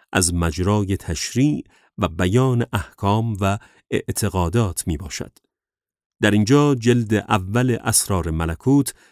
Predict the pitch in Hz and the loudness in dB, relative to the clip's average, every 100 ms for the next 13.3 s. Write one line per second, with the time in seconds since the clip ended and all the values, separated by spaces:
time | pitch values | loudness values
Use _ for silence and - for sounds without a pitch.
0 | _ - 98 87 82 85 - 98 107 131 | _ -2 0 0 0 -2 0 0 2 2
1 | 117 104 90 90 - 127 110 110 101 98 | 0 0 -2 -4 -4 -4 -2 -4 -6 -4
2 | 123 107 - 98 80 90 85 78 85 - | -4 -4 -4 -4 -2 -2 -2 -4 -4 -4
3 | 87 80 82 101 98 139 135 120 - _ | -4 -4 -2 -2 0 0 0 -2 -6 _
4 | _ _ - 95 82 - 117 117 80 80 | _ _ -4 -2 -2 -2 -2 -2 -2 -6
5 | 73 80 - _ _ _ _ - 92 78 | -6 -12 -16 _ _ _ _ -2 -2 0
6 | 98 101 110 110 98 85 82 80 87 92 | 0 2 0 -2 -2 -2 -2 -4 -2 -2
7 | 110 131 143 135 - _ _ 110 98 98 | 0 2 2 2 -4 _ _ 2 4 4
8 | 92 87 87 85 - 139 131 113 104 117 | 2 0 0 -2 -2 -4 -4 -4 -2 -2
9 | 101 95 95 131 120 110 101 - 131 117 | 0 0 2 0 0 0 -2 -2 -4 -4
10 | - 107 95 87 87 101 101 92 _ _ | -6 -4 -2 -2 0 -2 -2 -4 _ _
11 | _ 143 156 143 110 90 87 80 - 135 | _ 4 4 4 0 0 0 0 -2 -2
12 | 120 110 87 - - 95 95 82 76 - | -4 -4 -6 -8 -14 -2 -2 0 -6 -6
13 | 76 78 - | -8 -8 -12